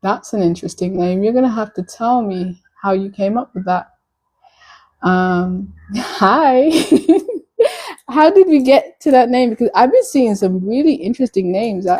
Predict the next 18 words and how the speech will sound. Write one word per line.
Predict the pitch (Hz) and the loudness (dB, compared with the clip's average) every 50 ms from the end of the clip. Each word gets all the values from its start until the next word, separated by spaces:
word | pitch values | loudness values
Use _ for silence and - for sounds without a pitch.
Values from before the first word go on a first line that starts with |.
| - - | -2 -2
I | 196 | -4
do. | 202 202 220 240 285 294 240 233 233 | -4 -2 0 2 2 4 2 2 0
I | - - | -2 -2
wanna | 202 226 254 269 269 | 0 2 4 4 4
know | 262 247 240 247 | 4 2 2 0
how | 247 247 240 233 | -2 -2 -4 -4
you | 233 233 240 | -6 -6 -6
guys | - 220 214 214 214 | -6 -6 -6 -6 -8
got | - - 220 - _ | -10 -14 -16 -16 _
to | _ 226 | _ -8
the | 214 208 | -6 -4
names | 208 208 208 214 226 233 220 - - | -4 -4 -4 -4 -6 -6 -8 -8 -10
that | - - | -12 -12
you | - 190 | -12 -12
chose | - - 190 202 226 233 208 - | -2 0 2 2 2 2 -2 -6
for | - _ 180 | -10 _ -4
your | 180 170 165 | -4 -4 -4
accounts. | 165 - _ 208 226 233 226 277 - _ - - - | -4 -6 _ -6 -6 -6 -8 -12 -16 _ -20 -20 -20